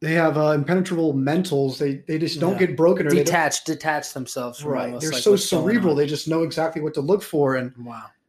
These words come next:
Speaker 1: and how to produce, and they don't let the emotions get over them. Because I, the other thing is in trading, handling your emotions and managing them is probably one of the most important things to do.
Speaker 2: Mm-hmm.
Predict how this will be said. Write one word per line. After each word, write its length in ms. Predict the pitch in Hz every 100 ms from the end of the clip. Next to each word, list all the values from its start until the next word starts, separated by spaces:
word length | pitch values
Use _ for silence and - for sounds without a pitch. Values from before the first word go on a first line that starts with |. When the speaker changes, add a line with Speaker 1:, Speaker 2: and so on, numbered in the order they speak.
| _ -
Speaker 1:
and 140 | 143
how 140 | 160
to 120 | 170 151
produce, 500 | 165 131 294 135 175
and 160 | 156
they 80 | 160
don't 240 | 165 185 - _ _ _
let 420 | 143 180 185 - _ _ _ _ 143
the 120 | 165
emotions 480 | 151 151 151 160 131
get 120 | 139
over 220 | 131 139
them. 160 | 143 143
Because 360 | 135 139 123
I, 220 | 135 131 131 _ _ _ _ _ _ _
the 100 | 143
other 120 | 147
thing 200 | 143 143
is 120 | 139
in 80 | 135
trading, 480 | 123 175 180 143 139 _ _ _ _ _ _ _ _ _ _ -
handling 460 | 143 175 190 190
your 140 | 175 160
emotions 480 | 139 151 - 175
and 100 | 135
managing 340 | 131 147 156 165
them 160 | 160
is 240 | 160 147 147
probably 340 | - 180 170
one 120 | 156 156
of 80 |
the 60 | 135
most 260 | 135 135 139
important 460 | 127 156 156 139
things 220 | 147 147
to 80 | 147
do. 340 | 120 123 135 139
Speaker 2:
Mm-hmm. 260 | 139 113 123